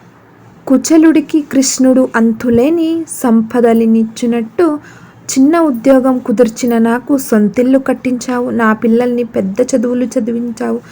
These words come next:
నా తమ్ముడివో కొడుకువో స్నేహితుడివో అర్థం కాదు ఆనంద్ ఆలోచిస్తే," అంటూ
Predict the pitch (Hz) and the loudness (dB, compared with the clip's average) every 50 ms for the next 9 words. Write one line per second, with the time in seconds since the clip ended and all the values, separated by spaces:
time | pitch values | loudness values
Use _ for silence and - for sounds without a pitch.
0 | - - - - - - - 240 233 233 240 233 - 262 233 226 240 247 262 262 | -20 -20 -20 -20 -16 -8 -2 0 0 0 0 0 0 0 0 2 2 2 2 2
1 | 269 262 247 269 269 277 269 - 254 240 233 226 240 240 233 240 240 240 233 226 | 2 2 2 2 2 2 2 2 4 4 2 2 0 0 2 2 2 0 -2 -2
2 | - 233 233 240 254 262 220 220 254 226 247 233 247 247 - - 214 202 196 226 | -2 -2 0 0 0 0 0 0 2 2 2 2 2 0 -2 -2 -4 -4 -2 -2
3 | 233 247 247 - 262 247 247 220 247 247 - - 220 220 226 226 233 226 226 - | -4 -4 -4 -2 -2 0 0 0 -2 -2 -2 -2 0 2 2 2 2 0 -2 -2
4 | - 220 214 226 233 233 226 226 233 220 - - - 220 - - - - - - | 0 2 2 4 4 2 2 0 -4 -6 -6 -4 -4 -6 -6 -6 -12 -20 -20 -20
5 | - - - - - - - - - - - - - - 254 262 269 262 311 285 | -20 -20 -20 -20 -20 -20 -20 -20 -20 -20 -20 -6 0 2 2 4 4 4 4 2
6 | 285 302 311 | 2 2 0